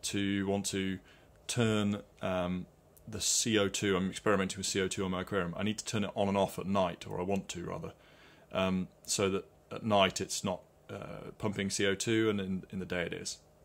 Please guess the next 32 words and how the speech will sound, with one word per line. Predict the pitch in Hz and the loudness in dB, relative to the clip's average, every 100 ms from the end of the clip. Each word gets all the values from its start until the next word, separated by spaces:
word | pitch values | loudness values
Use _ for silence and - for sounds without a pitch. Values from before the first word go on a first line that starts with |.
| _ _ _ _ - _ _ - - - | _ _ _ _ -20 _ _ -16 -12 -6
Um, | 101 104 104 _ - - _ - _ _ _ _ _ - | -4 -4 -6 _ -20 -20 _ -20 _ _ _ _ _ 0
this | 127 131 - - - - _ _ - | 4 6 6 4 -2 -16 _ _ -6
little | 123 120 113 110 - - - | 2 4 4 0 -10 -20 -8
solenoid | - 147 139 135 127 | 0 4 6 8 8
valve, | 123 139 147 147 - | 8 8 8 4 0
uh, | 117 110 | 0 0
can | 113 | 2
do | 110 113 | 4 6
exactly | 123 131 110 | 6 2 2
that. | 113 143 151 - | 4 4 2 -6
It's, | 123 - - | -8 -4 0
uh, | 110 107 104 107 | 4 4 4 0
I | 104 | 2
got | 113 | 2
it | 101 | 2
on | 98 95 | 0 0
Amazon | 104 101 101 98 98 | 0 0 0 0 0
for, | - 101 104 - - - | -4 -8 -8 -12 -20 -18
uh, | - - - | -14 -12 -14
a | - | -10
couple | - 95 | -8 -8
of | |
pounds. | - 92 92 95 - - - - - | -2 0 0 -2 -6 -14 -20 -18 -6
Um, | 92 92 92 92 92 _ _ _ _ - | 0 2 2 0 -4 _ _ _ _ 4
really | 120 107 | 6 6
cheapy | 98 107 104 | 2 0 0
little | 101 95 | 0 0
thing. | 101 98 95 98 _ - _ - | 0 2 2 -2 _ -20 _ 0
Uh, | 104 | 2
it | 104 | 6
works | 131 110 | 6 4
great | - 101 123 | 2 2 0